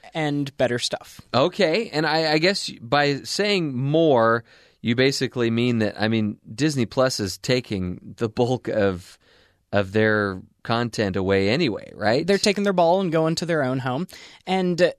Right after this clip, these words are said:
Speaker 1: their home now is Disney Plus and Hulu Plus as well, with that Fox tie-in that they now own.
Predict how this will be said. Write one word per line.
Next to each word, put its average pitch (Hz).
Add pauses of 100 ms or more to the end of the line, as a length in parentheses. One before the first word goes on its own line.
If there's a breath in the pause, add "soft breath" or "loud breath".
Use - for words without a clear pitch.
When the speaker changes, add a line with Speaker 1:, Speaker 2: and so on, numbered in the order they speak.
(260)
Speaker 1:
their 180
home 202
now 170
is 170 (440)
Disney 170
Plus 160
and 175
Hulu 160
Plus 135
as 123
well, 139
with 131
that 120
Fox -
tie-in 147
that 143
they 147
now 147
own. 165